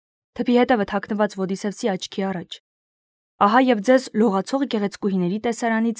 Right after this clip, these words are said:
մի վարիանտ։ Կամ թե չէ վերցնենք Պոլիֆեմին,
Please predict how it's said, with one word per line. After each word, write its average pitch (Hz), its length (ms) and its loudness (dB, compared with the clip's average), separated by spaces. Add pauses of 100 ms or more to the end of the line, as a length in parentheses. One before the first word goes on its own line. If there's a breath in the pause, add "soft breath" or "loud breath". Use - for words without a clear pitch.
մի 202 240 0
վարիանտ։ 208 440 -2 (1300)
Կամ 254 200 4
թե 285 100 6
չէ 302 160 4
վերցնենք 277 520 2 (120)
Պոլիֆեմին, 247 600 2